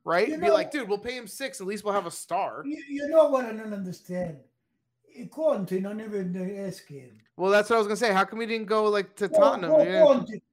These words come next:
Speaker 2: He just to think if I put him and maybe he do-, does a sh-, five, six goal, uh, uh, free kick, penalty. He cuts away.
Speaker 1: But him and Kane would be good. Um,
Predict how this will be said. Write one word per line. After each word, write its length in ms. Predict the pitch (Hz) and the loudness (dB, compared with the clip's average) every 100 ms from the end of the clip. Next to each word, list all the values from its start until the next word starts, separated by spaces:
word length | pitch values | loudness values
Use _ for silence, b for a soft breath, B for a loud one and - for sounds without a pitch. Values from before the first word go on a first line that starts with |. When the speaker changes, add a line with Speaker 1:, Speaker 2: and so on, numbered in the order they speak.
| _ _ | _ _
Speaker 2:
He 160 | 277 | -8
just 220 | 277 349 - | -4 -4 -4
to 80 | 214 | -8
think 300 | 302 247 208 | -8 -8 -8
if 180 | 208 | -6
I 100 | 240 | -4
put 280 | 247 339 302 | -4 -6 -6
him 400 | 240 226 214 180 b b | -4 -6 -6 -8 b b
and 140 | 202 226 | -8 -4
maybe 320 | 262 247 240 | -4 -4 -6
he 160 | 233 | -6
do-, 180 | 196 214 | -8 -10
does 300 | 180 240 - | -8 -8 -8
a 80 | 185 | -12
sh-, 200 | - - - | -14 -18 -6
five, 300 | 233 240 208 | -2 -2 -4
six 300 | 214 190 - | -12 -14 -12
goal, 240 | 240 226 | -8 -6
uh, 40 | 220 | -6
uh, 420 | 208 208 208 196 | -8 -12 -12 -12
free 220 | - 202 | -12 -12
kick, 380 | 208 233 180 - 165 - | -10 -12 -12 -16 -18 -14
penalty. 540 | 233 240 185 160 160 - _ _ | -12 -10 -12 -14 -18 -20 _ _
He 140 | 302 | -20
cuts 280 | - 277 277 | -12 -12 -10
away. 220 | 214 214 254 208 - _ _ | -14 -14 -14 -18 -20 _ _
Speaker 1:
But 200 | - 202 | -4 -2
him 180 | 147 214 | -2 -4
and 160 | 240 214 | -4 -4
Kane 300 | 214 226 269 | -2 -2 -2
would 120 | 214 | -6
be 100 | 175 | -6
good. 420 | 139 151 202 185 _ _ _ _ _ _ _ _ _ _ _ _ _ _ _ _ | -6 -4 -4 -8 _ _ _ _ _ _ _ _ _ _ _ _ _ _ _ _
Um, 460 | - 165 151 135 127 | 0 0 2 -2 -8